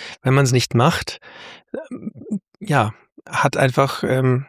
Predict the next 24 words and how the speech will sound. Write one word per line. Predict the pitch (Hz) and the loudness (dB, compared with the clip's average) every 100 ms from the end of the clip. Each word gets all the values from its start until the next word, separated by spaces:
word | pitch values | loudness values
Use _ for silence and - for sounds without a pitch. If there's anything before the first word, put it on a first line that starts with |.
| - | -6
ein | 113 | 0
bisschen | 135 - 139 | 2 4 2
schlechtere | 123 123 - 127 127 | 4 2 2 0 0
Karten | - - - 107 120 _ - - - - - - _ _ _ | 0 0 0 -4 -6 _ -20 -18 -16 -16 -18 -20 _ _ _
und | 143 123 120 - | 0 2 2 -4
geht | 127 117 135 - | -6 -2 0 0
ein | 120 | 2
bisschen | 135 - 120 | 2 2 0
auch | 117 | 0
gegen | - 113 123 | 2 2 2
seinen, | 113 110 117 113 113 - _ _ _ _ _ - | 0 -2 -2 -2 -4 -8 _ _ _ _ _ -8
ja, | 110 123 123 | -6 -4 -2
seine | 113 113 | 0 0
Natur | 117 117 127 127 123 123 127 | 0 -2 0 2 2 0 0
oder | 117 | 0
sein | 113 110 | 0 0
Naturell | 117 127 107 113 | 0 2 2 2
oder | 123 123 | 0 0
seine | 117 110 117 117 - - - - - - - _ _ _ | -2 -2 -4 -6 -12 -20 -16 -14 -14 -14 -18 _ _ _
biologische | 117 117 123 120 110 113 117 110 117 - - | 0 4 6 6 4 2 2 0 -2 -8 -6
Uhr, | 107 104 101 - _ _ | -2 -2 -2 -8 _ _
so. | - 101 104 - _ _ _ _ _ _ - - - - _ _ _ - | -8 -6 -6 -12 _ _ _ _ _ _ -20 -18 -20 -20 _ _ _ -6
Ähm, | 123 123 117 117 117 - _ _ _ _ _ _ - 147 | 0 2 2 0 -2 -8 _ _ _ _ _ _ -16 0
genau, | 139 92 | 2 2